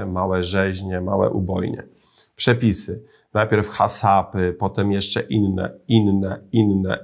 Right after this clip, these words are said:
inne. Wszystkie piekarnie, które były opalane węglem, do likwidacji. W piekarniach musiało powstać, e, nie wiem,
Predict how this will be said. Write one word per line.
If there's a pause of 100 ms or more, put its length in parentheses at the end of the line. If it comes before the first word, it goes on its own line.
inne. (260)
Wszystkie
piekarnie,
które
były
opalane
węglem, (500)
do
likwidacji. (420)
W
piekarniach
musiało
powstać, (340)
e,
nie
wiem,